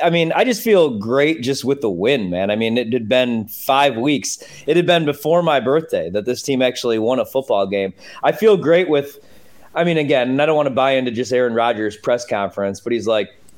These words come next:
"I know I need to be better, and I will be better the rest of the season." And we've been waiting for that quote, and yesterday in the post-game presser on the field, he's like, "We're not dead yet."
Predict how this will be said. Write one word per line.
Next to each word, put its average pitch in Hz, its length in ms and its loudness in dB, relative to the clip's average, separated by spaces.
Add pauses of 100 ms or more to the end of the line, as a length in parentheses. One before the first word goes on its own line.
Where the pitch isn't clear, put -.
(120)
"I 113 60 -2
know 123 140 2
I 127 80 2
need 131 140 -2
to 120 80 -4
be 127 120 -2
better, 135 320 2
and 143 100 0
I 123 40 2
will 139 160 0
be 131 120 -2
better 135 280 2
the 123 120 0
rest 135 260 0
of 131 80 -4
the 127 80 -2
season." 117 580 -4 (360)
And 123 100 0
we've 147 140 0
been 139 160 0
waiting 139 260 0
for 135 120 -6
that 120 260 0
quote, 135 420 2
and 117 140 -2
yesterday 135 680 2
in 123 120 -4
the 110 80 -4
post-game 127 680 -2 (220)
presser 135 360 0
on 135 180 0
the 123 60 -2
field, 127 360 0
he's 113 140 -2
like, 113 220 0 (140)
"We're 120 140 -2
not 139 180 0
dead 147 240 2
yet." 92 300 -4